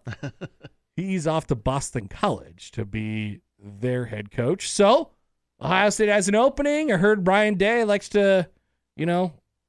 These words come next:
Speaker 2: little, little power spread action. He's got some good quarterbacks.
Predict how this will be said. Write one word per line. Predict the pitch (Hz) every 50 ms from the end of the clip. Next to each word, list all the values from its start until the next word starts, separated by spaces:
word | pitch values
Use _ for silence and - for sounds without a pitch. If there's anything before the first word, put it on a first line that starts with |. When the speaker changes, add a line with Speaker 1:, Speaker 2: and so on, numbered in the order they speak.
| _ _ _ _ _
Speaker 2:
little, | - 165 175 160 143 139 - _ _
little | 165 185 180 151
power | 131 - - 160 180 190 196 190
spread | 180 - - - - 165 170 175 185 196 214 220
action. | 214 214 214 220 - - - - 240 240 247 254 254 _ _ _ _ _ _ _ _ _ _ _ _ _ _ _ _ _ _ _ _ _ _ _ _ _ _
He's | - -
got | - 123 -
some | - 165 147
good | 160 190 180 -
quarterbacks. | - 165 165 185 202 214 208 214 214 214 226 240 254 - - - - -